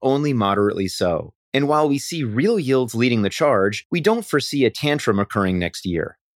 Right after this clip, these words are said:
We forecast ten-year Treasury yields will end two thousand and twenty-two just above two percent.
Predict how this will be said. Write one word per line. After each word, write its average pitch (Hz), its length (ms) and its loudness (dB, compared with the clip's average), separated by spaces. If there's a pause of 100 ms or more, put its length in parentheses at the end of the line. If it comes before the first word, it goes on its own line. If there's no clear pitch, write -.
We 190 100 0
forecast 143 600 0
ten-year 160 300 0
Treasury 143 460 0
yields 113 320 2
will 107 120 0
end 147 280 0
two 165 120 -4
thousand 131 340 2
and 127 120 0
twenty-two 113 640 0
just 147 240 0
above 117 300 2
two - 160 -2
percent. 101 440 -4